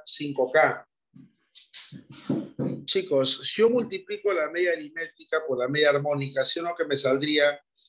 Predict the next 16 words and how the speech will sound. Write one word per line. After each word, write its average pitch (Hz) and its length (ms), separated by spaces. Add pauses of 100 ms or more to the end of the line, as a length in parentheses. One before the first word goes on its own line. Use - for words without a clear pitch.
(160)
la 127 220
media 156 300
geométrica 147 840
elevado 117 480
al 113 180
cuadrado, 101 420 (260)
¿cierto? 175 640 (180)
Reemplazo. 123 720 (1300)
Media 151 220
armónica, 156 580
cuatro 170 320
K, 165 300 (360)
media 147 280
geométrica, 143 560
cinco 131 320
K. 147 340